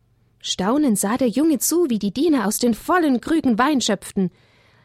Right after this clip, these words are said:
Jesus hatte wirklich Wasser in Wein verwandelt. Mit seiner Macht als Sohn Gottes hat er dieses Wunder gewirkt.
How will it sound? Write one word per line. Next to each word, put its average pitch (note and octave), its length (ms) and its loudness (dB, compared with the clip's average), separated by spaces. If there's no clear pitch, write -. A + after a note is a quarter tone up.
Jesus C4+ 600 -2
hatte A3+ 220 -6
wirklich B3 400 -2
Wasser D4 380 0
in B3 160 2
Wein C#4+ 240 2
verwandelt. G3+ 600 -2
Mit C#4+ 160 0
seiner E4 300 2
Macht E4 320 2
als C4+ 180 0
Sohn D4 220 2
Gottes D#4+ 420 0
hat D4+ 160 -2
er D4+ 120 0
dieses D4+ 400 -2
Wunder F#4 280 4
gewirkt. G3+ 500 -2